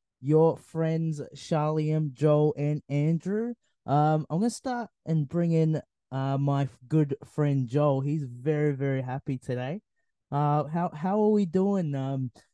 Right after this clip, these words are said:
dynasty betting. Joel, Joel's had a pretty good morning today. How, what's, what's, what's the vibes at the moment, Joel?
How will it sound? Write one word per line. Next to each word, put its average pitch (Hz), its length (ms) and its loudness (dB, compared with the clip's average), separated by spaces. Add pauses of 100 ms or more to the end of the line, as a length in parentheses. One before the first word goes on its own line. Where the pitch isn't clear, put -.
(100)
dynasty 165 800 0
betting. 160 1040 -2
Joel, 175 300 0
Joel's 180 300 0
had 185 160 -2
a 180 40 0
pretty 185 300 0
good 156 240 -2
morning 147 400 0
today. 117 360 -6
How, 131 280 -8
what's, 147 280 -12
what's, 156 440 -12 (400)
what's - 240 -6
the 147 180 0
vibes 135 800 0
at 127 160 -6
the 127 80 0
moment, 120 500 0
Joel? 117 300 -2